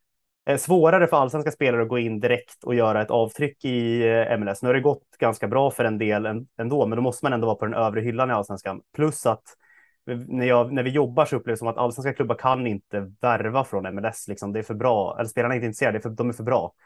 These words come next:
Eh, så då är det snarare att man ska plocka från, eh, U S L, liksom, där lönerna ändå kanske är lägre än allsvenskan. Eller plocka hem, alltså, rejects från M L S, sådana som inte får speltid. Alltså typ, eh, eh, Giao i Degerfors, som har, och han har ju varit väldigt bra i Degerfors, men f-,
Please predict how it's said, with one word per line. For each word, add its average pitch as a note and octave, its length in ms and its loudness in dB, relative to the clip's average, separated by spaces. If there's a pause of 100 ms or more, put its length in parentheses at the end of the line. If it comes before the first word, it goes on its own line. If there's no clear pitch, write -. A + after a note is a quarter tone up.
(240)
Eh, G#2+ 140 -2
så A#2+ 120 -6
då A#2+ 80 2
är A#2+ 40 6
det A#2+ 80 4
snarare A#2+ 160 2
att G#2+ 60 -2
man G#2+ 80 -4
ska G#2+ 80 -10
plocka - 300 -4
från, G#2 340 -4
eh, F#2 280 -6
U A2 260 -4
S - 120 -8
L, G#2+ 260 0
liksom, F#2 260 -12
där G2 80 -4
lönerna G2 340 -4
ändå F#2+ 200 -8
kanske G2+ 240 -12
är G#2+ 260 -2 (120)
lägre G2 280 -4
än G2 80 -6
allsvenskan. F#2 520 -10
Eller C3 420 0 (300)
plocka B2+ 260 2
hem, G#2+ 360 2
alltså, G#2+ 360 -2
rejects G#2 640 -4
från A2 100 -4
M G2+ 120 -4
L F#2+ 80 -6
S, - 120 -6
sådana G#2 180 -4
som A2 140 -6
inte G#2 140 -6
får G2+ 240 -2
speltid. G2 580 -4
Alltså A2+ 200 -2
typ, A2 460 -6
eh, - 840 -2
eh, A2+ 80 4
Giao A#2 340 6
i - 20 2
Degerfors, A2+ 420 2
som A#2+ 80 -2
har, A2+ 160 0
och A#2 80 4
han B2+ 100 4
har C3+ 80 4
ju C3 60 4
varit A2+ 140 0
väldigt G#2 200 -2
bra B2 320 2
i - 20 -2
Degerfors, F2+ 460 -8
men A2 180 0
f-, G#2 60 -10